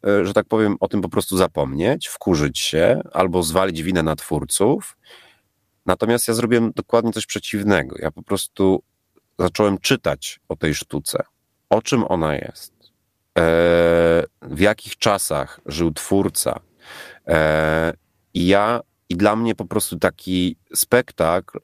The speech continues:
był punktem wyjścia do poszerzenia mojej wiedzy. I to jest naprawdę czasami niesamowite, że można o-, wychodzić od jednego takie-, y, takiego jednego elementu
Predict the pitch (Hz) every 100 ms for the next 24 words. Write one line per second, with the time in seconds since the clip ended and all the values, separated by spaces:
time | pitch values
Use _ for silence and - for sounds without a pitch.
0 | _ - 76 82 90 78 123 131 - 107
1 | 90 101 85 - - 92 98 92 78 95
2 | - 92 110 120 120 110 104 104 98 104
3 | 76 67 - - _ _ _ _ _ _
4 | _ _ - - 92 104 110 - 98 95
5 | 113 113 110 110 - - 104 104 104 110
6 | 107 110 110 113 - 78 78 80 85 95
7 | 95 95 - - - 85 90 113 113 -
8 | 85 90 92 104 113 95 - - 85 -
9 | - - - _ _ 95 - 92 95 95
10 | 110 107 95 87 80 80 135 160